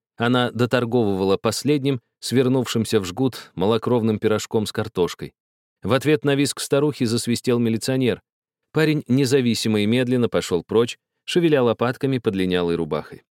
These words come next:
«Уходите скорее!» — сказала мне старуха. «У него нож за пазухой. Я уже не могу видеть крови на базаре и вечно попадать в свидетели». Уже смеркалось. Мой базарный день был бесславно окончен. Так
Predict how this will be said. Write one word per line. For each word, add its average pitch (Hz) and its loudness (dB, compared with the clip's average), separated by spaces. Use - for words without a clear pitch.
«Уходите 117 -4
скорее!» — 170 2
сказала 82 -2
мне 85 -2
старуха. 90 -4
«У 139 2
него 151 4
нож 165 2
за 170 0
пазухой. 117 -2
Я 143 4
уже 135 2
не 170 4
могу 170 2
видеть 160 -2
крови 147 2
на 127 2
базаре 135 2
и 135 4
вечно 147 0
попадать 135 0
в - -10
свидетели». 92 -4
Уже 117 2
смеркалось. 135 -2
Мой 156 2
базарный 135 2
день 123 0
был 104 0
бесславно 101 -2
окончен. 110 -4
Так 95 -4